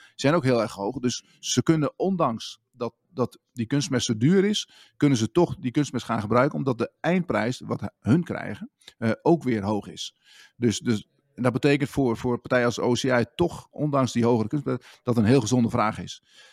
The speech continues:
En wat je nu ziet in die analistenrapport is dat ze die, die, die lijntjes een klein beetje doortrekken. Ik zag zelfs vandaag bij, eh, volgens mij, eh, ha-, hadden koersbewogen van Credit Suisse, J P Morgan. En die gaan, eh, die gaan zo'n beetje uit van, van een, een, een,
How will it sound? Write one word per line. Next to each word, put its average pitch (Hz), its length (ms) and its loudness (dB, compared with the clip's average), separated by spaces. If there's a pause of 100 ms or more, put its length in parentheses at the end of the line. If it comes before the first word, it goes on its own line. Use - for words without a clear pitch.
(100)
En 113 100 -4
wat 113 120 2
je 120 60 0
nu 151 120 6
ziet 160 180 2
in 147 80 0
die 131 120 2
analistenrapport 143 580 0
is 135 100 -4
dat 123 200 -4
ze 110 220 -2
die, 107 220 -4
die, 107 240 2
die 110 140 2
lijntjes 139 360 2
een - 80 -10
klein 151 220 -2
beetje 135 220 0
doortrekken. 160 560 2 (500)
Ik - 120 -14
zag - 140 -6
zelfs - 300 0
vandaag 101 320 0
bij, 98 340 -2
eh, 95 560 -4
volgens 104 380 -8
mij, 104 240 -4
eh, 82 60 -8 (360)
ha-, 104 140 -8 (260)
hadden 104 580 -8
koersbewogen 107 500 2
van 98 180 -2 (420)
Credit 110 280 2
Suisse, - 540 0
J 117 180 2
P - 80 -4
Morgan. 139 540 2 (240)
En 117 120 -10
die 143 100 -6
gaan, 127 360 -2
eh, 92 180 -4
die 117 120 0
gaan 117 140 2
zo'n 110 100 0
beetje 110 220 2
uit 123 180 2
van, 113 220 -2
van 113 160 -4
een, 104 340 -4
een, 107 240 0
een, 104 300 0